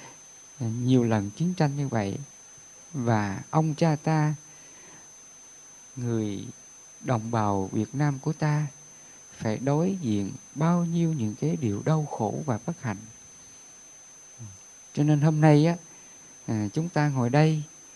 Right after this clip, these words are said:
mình được hưởng cái sự thanh bình, đất nước mình đang phát triển dần lên, mình được ấm no hạnh phúc.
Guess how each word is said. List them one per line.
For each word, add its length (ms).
mình 180
được 220
hưởng 280
cái 120
sự 240
thanh 320
bình, 260
đất 220
nước 200
mình 180
đang 160
phát 300
triển 260
dần 220
lên, 200
mình 200
được 200
ấm 340
no 220
hạnh 220
phúc. 240